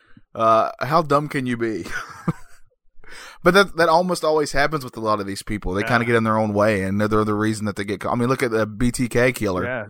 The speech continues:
Speaker 2: the grandio-, this
Speaker 1: You know, the re-
Speaker 2: idea that they're not touchable.
Speaker 1: Yeah, and then they get themselves caught, thankfully.
Speaker 2: Yeah, oh, yeah.
Speaker 1: Uh, but yeah.
Speaker 2: Man, that's
Speaker 1: But
Speaker 2: wild,
Speaker 1: yeah,
Speaker 2: dude.
Speaker 1: so that's
Speaker 2: That's
Speaker 1: the,
Speaker 2: pretty crazy.
Speaker 1: that's the story of the copycat Zodiac killer.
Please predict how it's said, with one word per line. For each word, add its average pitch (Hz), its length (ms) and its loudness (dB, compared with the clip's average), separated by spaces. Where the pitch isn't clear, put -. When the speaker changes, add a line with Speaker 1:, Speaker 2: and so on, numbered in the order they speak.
Speaker 2:
the 135 80 -20
grandio-, 135 640 -6
this 127 140 -4
Speaker 1:
You 110 80 2
know, 120 100 4
the 127 60 6
re- 127 60 4
Speaker 2:
idea 139 200 -2
that 127 160 -10
they're 131 100 -10
not 127 240 -10
touchable. 104 540 -12
Speaker 1:
Yeah, 127 240 2
and 117 140 -8
then 117 120 -2
they 120 100 4
get 113 160 -2
themselves 117 340 0
caught, 113 240 4
thankfully. 113 580 0
Speaker 2:
Yeah, 135 300 -4
oh, 117 120 -10
yeah. 147 280 -8
Speaker 1:
Uh, - 40 -6
but 98 160 -6
yeah. 101 180 -2
Speaker 2:
Man, 131 260 -4
that's 147 200 0
Speaker 1:
But 131 60 -4
Speaker 2:
wild, 139 260 4
Speaker 1:
yeah, 113 80 -6
Speaker 2:
dude. 131 80 -8
Speaker 1:
so 120 100 -2
that's 131 240 4
Speaker 2:
That's 131 160 0
Speaker 1:
the, - 20 -8
Speaker 2:
pretty 131 180 -8
crazy. 135 420 -10
Speaker 1:
that's 127 180 2
the 143 80 -2
story 170 260 6
of 160 40 4
the 151 80 2
copycat 156 600 2
Zodiac 160 460 0
killer. 135 400 0